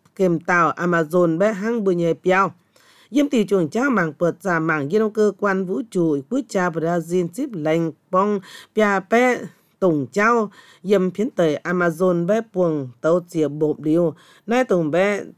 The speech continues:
dấu hỏi hia. Có yêm dùn họp báo Bộ trưởng Bộ Tài nguyên Môi trường yêm Brazil bé con. Tới mảng phun puột này bé chiến dịch chính phủ Brazil nay bé buồng hỏi lái bé tàu thăm quá tàu chìa,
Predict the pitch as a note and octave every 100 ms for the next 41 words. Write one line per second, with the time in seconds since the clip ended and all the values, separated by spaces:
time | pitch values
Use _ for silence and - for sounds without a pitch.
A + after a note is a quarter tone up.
0 | _ F3 F3 F#3+ D#3+ C3 C#3 A#3 A#3 F#3
1 | _ _ _ _ _ - D4+ C#4+ A#3+ F#3+
2 | F3 D#3 D#3 E3+ E3 E3 E3 G3 F#3+ E3+
3 | D#3+ D3+ - F#3 D#3+ D3+ D3+ E3+ E3 F3+
4 | E3 C3+ D#3+ F3+ F#3 F3+ F3+ F3 F#3 F3+
5 | F3 F3 D3+ C#3 F3 E3+ D#3 E3+ D#3 E3
6 | E3+ D#3+ C#3 - F3+ F3 F#3 F3 _ _
7 | _ _ _ _ _ _ - B3 C4+ G3+
8 | F#3 C4+ - F#3+ F3 F3 F3 E3+ A#3 A3
9 | A3 G#3 E3 - E3+ F3 F3+ B3 A#3 E3
10 | F#3 F#3 E3+ F#3 F#3 F3+ G3 G#3 G#3+ G#3
11 | F#3+ E3 C#3 D#3 C#3+ B2+ C#3 D#3 E3+ F#3+
12 | G#3 G3+ D3+ E3 E3 - B3 A#3+ D#3+ E3+
13 | D#3 E3+ E3+ E3 C#3+